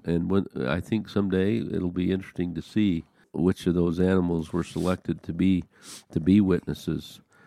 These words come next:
and the importance of that. And Joseph, of course, would have been a witness, and Mary,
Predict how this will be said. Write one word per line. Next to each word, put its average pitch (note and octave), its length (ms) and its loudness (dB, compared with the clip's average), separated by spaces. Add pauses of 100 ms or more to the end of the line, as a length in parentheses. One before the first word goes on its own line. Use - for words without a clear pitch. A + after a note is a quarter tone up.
(160)
and F#2 180 4
the G2+ 120 8
importance F#2+ 560 2
of D#2 120 0
that. D2+ 300 -2 (560)
And A2 180 6
Joseph, C3+ 580 6
of - 180 -4
course, F2 340 0
would F2 100 2
have E2 100 -2
been E2+ 140 -2
a D#2+ 60 0
witness, E2 460 -4
and G#2+ 240 4
Mary, B2+ 600 6